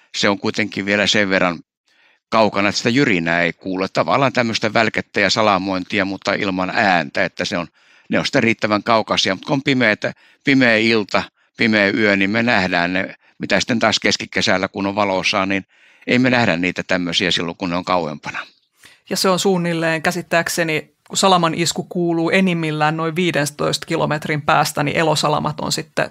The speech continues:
Speaker 2: tai nämä Kalevan tulet on käytännössä sitten kauempana vielä. Siitä saa vähän, vähän tällaista fiilistä. Me tehtiin viime kesänä tämmönen erikoisjakso Taivaan merkit,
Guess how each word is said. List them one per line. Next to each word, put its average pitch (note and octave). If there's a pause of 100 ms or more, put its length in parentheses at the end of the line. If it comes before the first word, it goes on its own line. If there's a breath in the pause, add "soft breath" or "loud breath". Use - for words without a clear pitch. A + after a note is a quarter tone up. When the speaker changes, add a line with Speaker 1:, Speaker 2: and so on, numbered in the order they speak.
Speaker 2:
tai C#3+
nämä D3
Kalevan D3
tulet -
on D3+
käytännössä -
sitten -
kauempana -
vielä. - (1200 soft breath)
Siitä D3
saa -
vähän, -
vähän D#3+
tällaista -
fiilistä. E3+
Me A3
tehtiin C4
viime D4
kesänä G3+
tämmönen G3+
erikoisjakso G#3+
Taivaan F3+
merkit, F#3